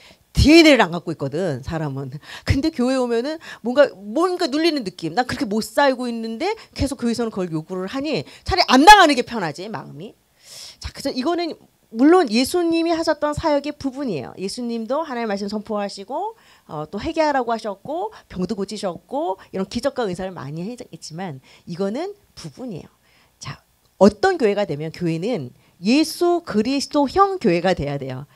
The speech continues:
예수님이 그리스도라는 것을 말하는 교회. 예. 그런 처치가 사실은 좋은 교회거든요. 이게 교회의 본질입니다. 그래서 오늘 이 부분을 제가 말씀을 드릴게요. 어, 오늘날 교회들이 많이 문을 닫고 있어요.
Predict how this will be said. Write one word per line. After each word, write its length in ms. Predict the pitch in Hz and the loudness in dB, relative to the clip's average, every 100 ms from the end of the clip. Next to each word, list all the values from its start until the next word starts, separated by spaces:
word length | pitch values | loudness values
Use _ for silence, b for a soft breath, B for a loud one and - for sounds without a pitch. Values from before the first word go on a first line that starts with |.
| b b | b b
예수님이 920 | 190 262 294 - 330 320 311 320 320 | 0 2 2 0 -2 0 -2 0 -2
그리스도라는 840 | 320 - 220 277 - 269 262 254 247 | -4 -4 -2 -2 -2 2 4 4 2
것을 400 | 240 233 247 247 | 0 2 2 2
말하는 840 | 196 139 160 190 185 220 330 370 339 _ _ _ _ | 0 -2 0 0 0 -2 -4 -6 -12 _ _ _ _
교회. 380 | - 147 147 127 b b b b 147 | -6 -4 -4 -8 b b b b -6
예. 260 | 151 143 _ _ | -6 -6 _ _
그런 240 | - 262 302 | -2 0 0
처치가 500 | - 359 - 302 311 | -4 -6 -4 -2 -2
사실은 460 | 294 269 262 262 - b | -2 -4 -6 -8 -10 b
좋은 400 | - - 175 226 | -12 -6 -4 -6
교회거든요. 580 | 220 151 151 139 - 208 233 | -6 -4 -4 -6 -12 -16 -10
이게 140 | 202 220 | -10 -8
교회의 640 | 180 170 180 175 170 285 311 B - | -4 -2 -2 -4 -2 -4 -6 B -12
본질입니다. 600 | 165 165 220 170 139 - - | -10 -8 -10 -10 -14 -18 -16
그래서 160 | - | -8
오늘 140 | 185 190 | -4 -2
이 120 | 190 | -2
부분을 320 | 240 226 214 | -2 0 0
제가 320 | 185 151 165 160 B B | -2 -2 -4 -4 B B
말씀을 380 | - 143 175 196 | -14 -10 -8 -8
드릴게요. 520 | 156 151 - 139 139 - B B B | -8 -12 -10 -10 -10 -16 B B B
어, 140 | 156 | -4
오늘날 400 | 156 233 311 339 | 0 2 4 4
교회들이 480 | - 214 226 226 240 | 2 0 0 -2 -4
많이 240 | 190 165 185 | -4 -6 -6
문을 320 | 196 277 339 | -2 -2 -2
닫고 260 | 170 - | -4 -4
있어요. 360 | 165 - 139 240 | -10 -8 -10 -12